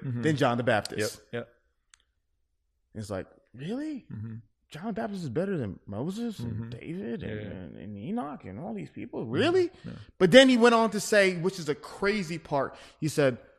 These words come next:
Speaker 2: "But the one who's least in the kingdom of heaven will be greater than him."
Speaker 1: Yeah, that's a trip, yeah.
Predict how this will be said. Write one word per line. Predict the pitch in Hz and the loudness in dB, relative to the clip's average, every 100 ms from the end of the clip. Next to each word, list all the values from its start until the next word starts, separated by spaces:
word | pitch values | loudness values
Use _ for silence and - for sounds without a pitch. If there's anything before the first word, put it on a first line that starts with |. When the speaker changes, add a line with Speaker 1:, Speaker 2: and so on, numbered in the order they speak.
| _ - | _ 0
Speaker 2:
"But | 143 135 - - _ _ _ _ _ _ _ | 4 4 2 -16 _ _ _ _ _ _ _
the | 151 | 4
one | 131 139 190 | 6 6 6
who's | 185 180 156 117 | 4 2 2 0
least | 110 127 143 185 240 220 - - | -2 2 6 8 6 4 -4 -2
in | 151 | 0
the | 139 | 0
kingdom | - 170 156 135 | 4 2 2 -2
of | 120 | -4
heaven | 139 131 117 | -4 -2 -2
will | |
be | 110 104 | -2 -4
greater | 110 107 | -4 -4
than | 104 | -4
him." | 104 | -2
Speaker 1:
Yeah, | 101 98 92 95 | 0 -2 -4 -4
that's | 107 127 | -2 -2
a | - | -4
trip, | - 147 - | -2 -2 -2
yeah. | 120 113 | -6 -6